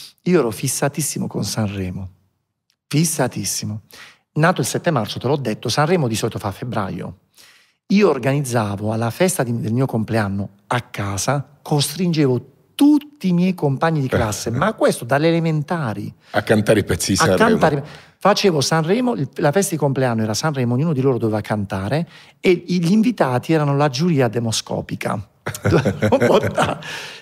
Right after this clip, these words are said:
Speaker 1: ecco, vedi, questa, c'era questa fissa in me, questa, quell'arte. La, allora, vedi, la componente artistica, la componente didattica, divulgativa che c'era,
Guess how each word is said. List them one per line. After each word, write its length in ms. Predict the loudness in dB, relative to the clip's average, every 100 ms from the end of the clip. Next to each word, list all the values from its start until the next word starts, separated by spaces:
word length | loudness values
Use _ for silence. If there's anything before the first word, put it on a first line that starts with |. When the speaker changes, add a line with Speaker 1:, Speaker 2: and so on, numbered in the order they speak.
| _ -16 -2
Speaker 1:
ecco, 280 | -2 0 2
vedi, 200 | 2 0
questa, 340 | 0 -2 -2
c'era 380 | -4 0 0 0
questa 420 | 0 -2 -2 -6
fissa 600 | -6 -8 -6 -4 -6 -6
in 160 | -4 -4
me, 120 | -4
questa, 380 | -4 -6 -6 -6
quell'arte. 1040 | -4 -2 0 0 -2 -8 -12 -8 -6 -6 -8 -20 -20 -12
La, 180 | -8 -2
allora, 320 | 2 2 0 -2
vedi, 280 | 0 0 -2
la 180 | -4 -4
componente 840 | 0 0 0 2 2 2 2 0
artistica, 760 | -2 -4 -8 -8 -6 -6 -6 -4
la 140 | -2 0
componente 540 | -2 0 0 0 0
didattica, 840 | 0 0 0 0 -4 -6 -6 -4 -8
divulgativa 1160 | -8 -6 0 2 2 2 2 0 0 -4 -2 -2
che 160 | -2 -2
c'era, 580 | -2 -2 -2 -2 -4